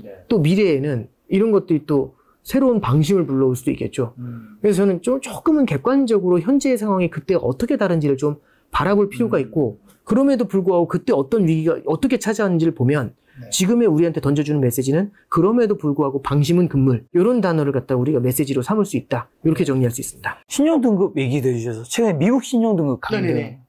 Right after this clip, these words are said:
Speaker 1: 어떻게 보세요? 달러 패권 유지되나요?
Speaker 2: 달러 패권까지 연결되긴 좀 어려울 것 같고,
Speaker 1: 네.
Speaker 2: 그냥 좀 이렇게 말씀드릴게요. 이게 결국엔 달러 패권으로 가려면 대안이 있어야 되는데,
Speaker 1: 네.
Speaker 2: 지금은 달러에 대한 대안은 존재하지 않아요.
Speaker 1: 그렇죠.
Speaker 2: 그래서 그것 때문에 이게 패권에 대한 문제로까지 번지진 않을 것 같은데, 이게 저는 이제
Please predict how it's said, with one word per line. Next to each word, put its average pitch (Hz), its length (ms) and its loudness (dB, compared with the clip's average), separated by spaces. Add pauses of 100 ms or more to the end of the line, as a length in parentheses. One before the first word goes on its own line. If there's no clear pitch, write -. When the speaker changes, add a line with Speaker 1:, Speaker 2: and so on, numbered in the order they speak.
(140)
Speaker 1:
어떻게 - 320 -2
보세요? 120 500 -4 (100)
달러 175 280 -2
패권 139 320 -6
유지되나요? 131 640 -4 (220)
Speaker 2:
달러 302 240 0
패권까지 175 1400 0
연결되긴 147 420 0
좀 208 140 0
어려울 139 240 0
것 170 80 0
같고, 139 440 -2
Speaker 1:
네. - 60 -20 (200)
Speaker 2:
그냥 165 120 0
좀 175 160 2
이렇게 202 300 0
말씀드릴게요. 127 720 -2 (180)
이게 240 160 4
결국엔 233 380 0
달러 330 240 0
패권으로 294 360 0
가려면 175 240 2
대안이 180 320 2
있어야 175 240 2
되는데, 131 480 0
Speaker 1:
네. 113 80 -18 (240)
Speaker 2:
지금은 220 460 2
달러에 311 380 2
대한 226 180 2
대안은 180 320 2
존재하지 147 400 0
않아요. 120 400 -2
Speaker 1:
그렇죠. - 360 -14
Speaker 2:
그래서 208 180 0
그것 277 260 2
때문에 240 260 2
이게 190 200 0
패권에 359 400 0
대한 285 180 2
문제로까지 165 500 2
번지진 147 360 0
않을 131 160 0
것 - 80 0
같은데, 143 480 0
이게 233 160 2
저는 220 220 2
이제 170 260 0